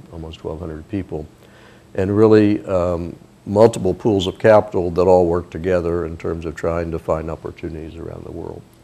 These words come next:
And that's, that's really how we're organized. So,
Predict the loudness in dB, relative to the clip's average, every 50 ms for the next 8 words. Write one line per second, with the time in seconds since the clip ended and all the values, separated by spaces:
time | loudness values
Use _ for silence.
0 | _ _ _ _ _ _ _ _ -12 -12 -10 -10 -12 -12 -14 -16 -14 -10 -10 -10
1 | -10 -8 -8 -6 -6 -6 -6 -6 -6 -6 -6 -6 -6 -6 -6 -6 -6 -8 -8 -10
2 | -12 -14 -16 -12 -8 -6 -4 -4 -4 -4 -8